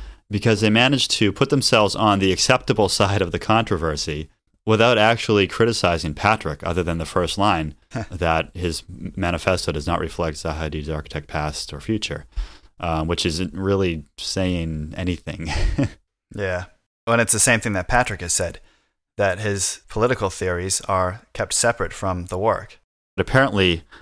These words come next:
Speaker 1: after this letter had been sent out, there was a leaked email that came out, uh, from Patrick to the firm saying that that letter had been written by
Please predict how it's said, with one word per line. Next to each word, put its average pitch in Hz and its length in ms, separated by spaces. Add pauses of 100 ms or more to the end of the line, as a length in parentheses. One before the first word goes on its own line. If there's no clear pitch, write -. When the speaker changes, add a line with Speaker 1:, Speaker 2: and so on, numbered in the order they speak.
(140)
Speaker 1:
after 104 300
this 98 200
letter 92 200
had 90 140
been 82 140
sent 85 300
out, 78 300 (260)
there 87 140
was 87 140
a 85 60
leaked 107 260
email 92 320
that 82 160
came 87 260
out, 82 300 (160)
uh, - 180
from 90 300
Patrick 101 500
to 95 100
the 82 100
firm 78 440 (540)
saying 92 340
that 85 160
that 82 220
letter 92 260
had 85 160
been 80 140
written 87 240
by 80 400